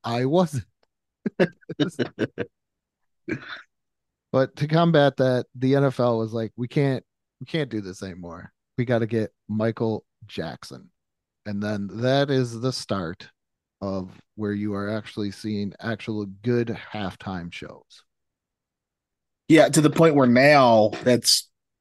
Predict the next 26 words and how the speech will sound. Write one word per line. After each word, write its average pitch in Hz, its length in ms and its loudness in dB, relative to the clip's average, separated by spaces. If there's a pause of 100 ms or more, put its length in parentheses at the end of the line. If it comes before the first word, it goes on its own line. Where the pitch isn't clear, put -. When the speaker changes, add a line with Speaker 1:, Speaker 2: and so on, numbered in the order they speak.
(220)
Speaker 2:
they 120 160 4
sometimes 139 440 4
overshadow 123 440 4
the 110 140 4
actual 110 260 0
game 110 240 -2
itself. 95 640 -4 (600)
Speaker 1:
Yes. 117 440 -8
Speaker 2:
You 110 80 0
know, 107 120 4
I 117 140 6
mean, 127 140 6
I, 151 240 6
I 156 140 6
can 160 200 4
tell 147 220 6
you 135 340 8 (960)
all 156 220 10
about 139 340 8 (220)
Justin 139 400 4
Timberlake 120 600 2
and, 113 440 0 (640)
and 113 100 -4
the 113 60 2
nip 131 240 2
slip - 420 0